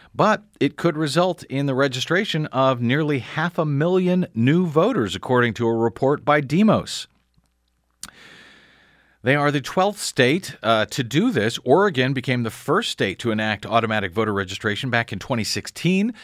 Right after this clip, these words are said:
They had, uh, pretty impressive results, according to Mother Jones, last month.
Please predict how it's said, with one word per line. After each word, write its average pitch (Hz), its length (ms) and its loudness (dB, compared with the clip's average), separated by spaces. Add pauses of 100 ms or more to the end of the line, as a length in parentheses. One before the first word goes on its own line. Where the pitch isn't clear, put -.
(220)
They 139 240 2
had, 123 440 0
uh, 104 180 2
pretty 220 340 0
impressive 120 560 -2
results, 117 560 0
according 113 420 -2
to 113 120 -10
Mother 104 320 -2
Jones, 127 560 -2
last 107 380 -4
month. 147 500 0